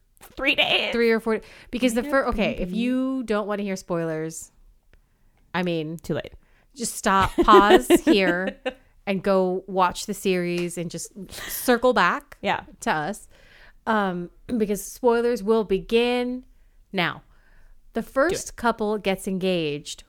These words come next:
Speaker 2: four days in.
Speaker 1: Ooh. She is one of my favorite ladies.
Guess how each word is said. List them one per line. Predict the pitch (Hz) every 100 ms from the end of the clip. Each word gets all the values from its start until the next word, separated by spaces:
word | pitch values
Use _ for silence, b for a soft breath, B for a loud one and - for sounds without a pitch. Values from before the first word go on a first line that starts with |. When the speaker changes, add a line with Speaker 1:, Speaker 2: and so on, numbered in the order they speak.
| _
Speaker 2:
four | - - 220 202 202
days | 185 175 165 -
in. | 156 -
Speaker 1:
Ooh. | 359 440 480 480 392 180 - B B B B B B
She | - - - 262 254 269 302 330 370 349 - _ _ _ _ _
is | 220 202
one | 180 196
of | 180
my | 170 160
favorite | 165 156 151
ladies. | - - - - -